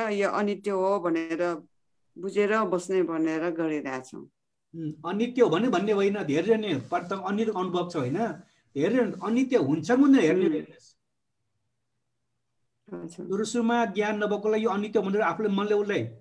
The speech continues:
Speaker 2: सम्झाउनु पर्यो, त्यो स्वाभाविक हो। तर त्यो पनि विपश्यना होइन। विपश्यना
Speaker 1: उम्।
Speaker 2: भनेको अनित्य हुन्छ हेरिरहने, त्यो के हुन्छ हेरौँ न भन्ने हेर्ने हो।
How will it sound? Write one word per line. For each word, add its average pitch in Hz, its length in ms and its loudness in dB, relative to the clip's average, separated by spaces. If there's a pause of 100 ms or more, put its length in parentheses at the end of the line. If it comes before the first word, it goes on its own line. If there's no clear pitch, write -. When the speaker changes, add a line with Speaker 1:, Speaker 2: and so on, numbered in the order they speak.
(260)
Speaker 2:
सम्झाउनु 185 400 -2
पर्यो, 180 180 0
त्यो 170 100 -4
स्वाभाविक 170 360 -2
हो। 180 100 0
तर 208 180 0
त्यो 233 160 0
पनि 254 160 2
विपश्यना 196 420 -4
होइन। 135 260 0 (760)
विपश्यना 175 320 2
Speaker 1:
उम्। 226 80 4
Speaker 2:
भनेको 233 280 4
अनित्य 214 440 0
हुन्छ 160 320 2
हेरिरहने, 214 600 2
त्यो - 240 -6 (500)
के 220 80 2
हुन्छ 226 220 4
हेरौँ 165 240 4
न 233 80 4
भन्ने 151 220 2
हेर्ने 139 240 2
हो। - 220 -6